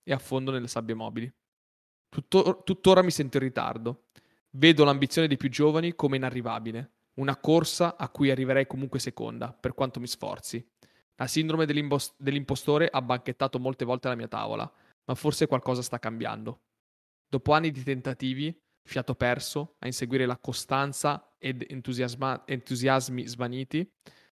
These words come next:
forse la fiammella si sta riaccendendo. Spoiler, questa non è una parabola dell'eroe.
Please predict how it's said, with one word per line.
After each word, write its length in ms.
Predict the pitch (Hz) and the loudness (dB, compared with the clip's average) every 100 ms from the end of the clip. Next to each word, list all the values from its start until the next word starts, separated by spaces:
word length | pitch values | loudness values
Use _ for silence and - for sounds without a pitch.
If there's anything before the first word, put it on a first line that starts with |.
| _ _ | _ _
forse 280 | - 139 151 | 0 2 2
la 60 | |
fiammella 380 | 135 127 127 131 | 0 0 0 0
si 140 | 127 127 | -2 -6
sta 200 | - 117 | -4 -4
riaccendendo. 720 | 117 - 113 104 104 101 - _ _ _ _ _ _ _ _ _ _ _ | -4 -6 -8 -8 -8 -12 -14 _ _ _ _ _ _ _ _ _ _ _
Spoiler, 600 | - - 123 117 117 131 - | -4 4 4 4 0 -4 4
questa 320 | 160 131 147 | 4 6 2
non 160 | 135 | 2
è 40 | 143 | 2
una 140 | 151 | 2
parabola 360 | 135 127 131 131 | 4 4 4 2
dell'eroe. 580 | 120 117 113 117 123 | 0 -2 -4 -6 -8